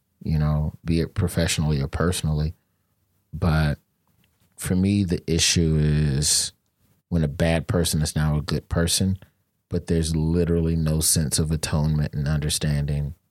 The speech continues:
what they might have done to someone back in the past and how it affected them. And now because you're a good person or you found Jesus or whatever the fuck,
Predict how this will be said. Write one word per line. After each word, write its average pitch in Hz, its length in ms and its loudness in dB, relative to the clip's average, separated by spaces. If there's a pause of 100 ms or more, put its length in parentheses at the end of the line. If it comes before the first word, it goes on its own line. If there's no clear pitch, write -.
(280)
what 80 240 -2
they 80 120 2
might 76 220 0
have 69 180 -4
done 73 280 0
to - 120 -2
someone 69 480 0
back 71 240 -4
in 67 80 -4
the 65 80 -6
past - 380 -2
and 73 100 -2
how 69 140 -2
it 65 80 -4
affected 78 420 -4
them. 64 160 -6 (520)
And 71 180 -2
now 80 260 2
because 76 420 -2
you're 80 180 2
a 76 60 2
good 78 200 -2
person 80 440 0
or 73 40 -2
you 73 140 -2
found 80 380 -2
Jesus 78 540 -2
or 69 100 -2
whatever 73 420 -2
the 67 80 -8
fuck, - 440 -6